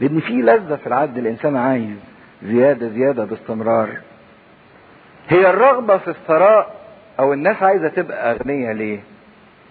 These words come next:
حاجتين، عايز تأمين حياة، انه ما يحتاجش لحد، وكل حاجة يبقى عايزها يلاقيها. وتاني حاجة، من اجل الرفاهية والراحة والمتعة. ده بيبقى هدفه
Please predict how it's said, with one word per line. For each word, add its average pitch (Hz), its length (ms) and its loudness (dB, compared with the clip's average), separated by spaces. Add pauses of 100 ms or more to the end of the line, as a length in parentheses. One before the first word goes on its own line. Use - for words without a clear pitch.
(380)
حاجتين، 180 600 -4 (760)
عايز 214 240 4 (100)
تأمين 196 360 0
حياة، 202 420 4 (1200)
انه 151 200 2
ما 143 100 0
يحتاجش 147 460 0
لحد، 190 360 2 (360)
وكل 165 200 0
حاجة 170 340 4
يبقى 151 280 0
عايزها 151 340 2
يلاقيها. 170 540 0 (600)
وتاني 202 360 0
حاجة، 180 480 2 (720)
من 131 140 -4
اجل 196 280 2
الرفاهية 135 680 0
والراحة 143 560 0
والمتعة. 139 600 -6 (1080)
ده 156 100 4
بيبقى 214 300 0
هدفه 185 400 0